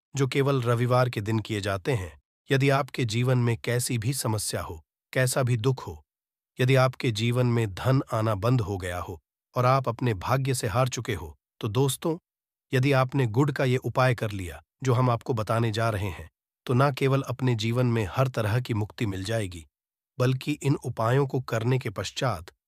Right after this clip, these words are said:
आप खुद देखेंगे कैसे आपके जीवन में धन चारों दिशाओं से खींचा हुआ चला आएगा। हमारे घर में कई होती है जो नकारात्मकता को दूर करने में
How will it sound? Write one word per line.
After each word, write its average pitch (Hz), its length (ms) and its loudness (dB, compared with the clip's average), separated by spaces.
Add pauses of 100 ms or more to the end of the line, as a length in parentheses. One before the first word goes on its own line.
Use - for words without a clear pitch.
(240)
आप 131 180 -2
खुद 190 240 0
देखेंगे 101 540 -4
कैसे 87 420 -8 (1160)
आपके 131 260 0
जीवन 151 360 0
में 143 160 4
धन 147 420 -2
चारों 127 420 0
दिशाओं 117 420 0
से 113 180 -4
खींचा 120 380 -2
हुआ 98 220 -6
चला 95 340 -6
आएगा। 92 360 -6 (600)
हमारे 147 300 2
घर 127 200 2
में 143 220 2
कई 170 200 2
होती 120 340 -2
है - 220 -12 (480)
जो 131 120 4
नकारात्मकता 123 840 0
को 120 140 -4
दूर 127 280 0
करने 120 340 0
में 104 200 -4